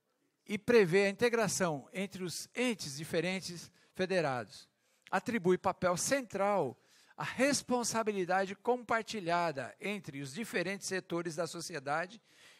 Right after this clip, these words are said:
e determina a necessidade de elaborar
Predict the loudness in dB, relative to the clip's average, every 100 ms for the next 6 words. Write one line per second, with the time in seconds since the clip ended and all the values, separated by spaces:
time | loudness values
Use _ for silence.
0 | -10 0 0 4 2 2 -2 -4 -2 -4
1 | -4 -6 -6 -6 -2 0 2 4 4 4
2 | 0